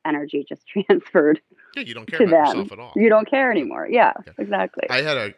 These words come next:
Speaker 2: a, an emotional conversation with my wife the other day about what it feels like to kinda care for Arden and be the one person that I cried through because I realized I really only care about my kids. I, I've stopped caring about myself. And,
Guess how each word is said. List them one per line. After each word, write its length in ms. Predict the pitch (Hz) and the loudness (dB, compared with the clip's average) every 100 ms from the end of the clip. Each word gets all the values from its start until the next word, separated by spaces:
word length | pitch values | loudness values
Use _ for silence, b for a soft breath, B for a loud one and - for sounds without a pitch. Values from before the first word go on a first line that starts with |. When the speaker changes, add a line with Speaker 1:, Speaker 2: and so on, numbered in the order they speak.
| 110 87 - | -10 -10 -12
Speaker 2:
a, 40 | |
an 80 | 101 | -12
emotional 440 | 92 123 139 147 120 | -4 0 0 -2 -2
conversation 580 | 120 107 101 98 - | -2 0 2 2 0
with 80 | 92 | -2
my 120 | 95 85 | -2 0
wife 260 | 85 87 | 0 -2
the 100 | 85 | -4
other 140 | 78 80 | -4 -2
day 200 | 80 78 | 0 0
about 320 | 73 78 - | 0 -2 -2
what 120 | 82 | -2
it 100 | 82 | -4
feels 260 | - 82 78 | -2 -4 -2
like 220 | 82 78 | -2 -2
to 180 | - 85 | -4 -4
kinda 300 | - 85 76 | -2 -2 -2
care 240 | - 78 | -2 -2
for 140 | 76 - | 0 -2
Arden 440 | 80 80 76 69 - - | 0 -2 -4 -8 -10 -10
and 160 | 87 | -4
be 120 | 82 | -2
the 240 | 76 78 71 - | 0 -2 -4 -6
one 260 | 73 76 71 | -4 -4 0
person 460 | 85 82 - 127 B B B _ | 0 0 0 0 B B B _
that 100 | 110 - | 0 2
I 160 | 87 87 | 0 0
cried 540 | - - 131 127 98 | -2 2 4 4 0
through 360 | - 71 60 - | -4 -2 -2 -2
because 500 | 95 92 92 82 73 - | -2 0 2 0 -2 -2
I 120 | - | -2
realized 680 | 82 85 85 80 76 71 - - | 0 2 2 2 2 0 -4 -4
I 280 | 82 76 71 | -2 -2 0
really 380 | 85 73 71 69 | 0 2 0 -2
only 300 | 80 71 69 | -4 -6 -6
care 300 | 71 82 65 | -2 -2 -2
about 220 | 65 67 | -4 -6
my 160 | - 64 | -8 -8
kids. 380 | - 58 - - | -6 -6 -6 -6
I, 180 | 73 69 - | -6 -6 -6
I've 200 | 80 - | -4 -2
stopped 260 | - 78 - | 0 -2 -2
caring 280 | 80 87 | -2 0
about 200 | 85 64 | -2 -4
myself. 440 | 64 67 80 64 - | -2 -2 -2 -4 -8
And, 200 | 65 | -10